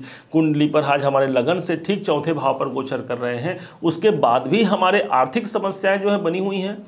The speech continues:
हमारे किसी event, जो कोई घटना, अच्छी घटना हमारी ज़िंदगी में घटित होने के बजाय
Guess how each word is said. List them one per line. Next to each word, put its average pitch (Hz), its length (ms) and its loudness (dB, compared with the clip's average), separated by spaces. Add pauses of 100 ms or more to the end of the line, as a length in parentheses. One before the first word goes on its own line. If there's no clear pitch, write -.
(480)
हमारे 170 320 4
किसी 208 340 -2
event, 190 480 0
जो 175 440 2 (120)
कोई 190 140 4
घटना, 147 420 0
अच्छी 202 480 2
घटना 196 300 2
हमारी 185 240 4
ज़िंदगी 170 340 0
में 190 120 -2
घटित 151 340 -2
होने 180 180 0
के 160 60 -2
बजाय 170 360 2